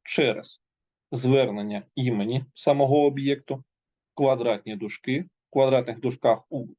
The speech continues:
подвійних лапках у нас буде його значення. Тобто об'єкт, е, та його поле. Ну, можемо назвати поле або ім'ям нашого,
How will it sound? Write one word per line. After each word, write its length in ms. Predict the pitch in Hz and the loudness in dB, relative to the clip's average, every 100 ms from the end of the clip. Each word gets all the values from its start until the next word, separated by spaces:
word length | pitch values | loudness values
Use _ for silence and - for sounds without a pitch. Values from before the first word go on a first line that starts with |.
| _ | _
подвійних 520 | 127 110 110 104 104 | -4 -2 -2 -2 -4
лапках 500 | 117 - - 185 - - | -6 -2 2 2 0 -6
у 100 | 120 | -2
нас 260 | 110 123 | -2 -2
буде 260 | 127 135 113 | -4 -2 0
його 400 | 101 117 117 123 - | -2 -2 -2 -4 -12
значення. 560 | 127 113 101 - - _ _ _ _ | -4 -4 -4 -10 -18 _ _ _ _
Тобто 340 | 127 127 - - _ _ _ _ | -4 -4 -6 -12 _ _ _ _
об'єкт, 800 | 143 135 123 123 170 196 - _ _ _ _ _ - | 2 2 2 2 2 2 -10 _ _ _ _ _ 0
е, 400 | 127 117 113 113 - - | 2 4 4 0 -8 -2
та 320 | 131 180 208 _ | 0 0 -4 _
його 420 | 123 107 104 117 127 | -6 -4 0 0 0
поле. 440 | - 104 87 - _ _ _ _ _ _ _ - | 0 0 -2 -8 _ _ _ _ _ _ _ -4
Ну, 180 | 135 - | -4 -4
можемо 380 | 135 139 123 123 | -2 0 2 0
назвати 400 | 117 117 117 127 | -2 -2 -4 -4
поле 480 | - 220 208 190 190 | -2 0 2 0 -2
або 580 | 123 113 123 143 139 117 | -4 -4 -2 -2 -2 -4
ім'ям 560 | 131 117 113 117 120 110 | -10 -10 -4 -2 -2 -2
нашого, 640 | 110 - 113 107 110 123 | -4 -4 -4 -4 -4 -6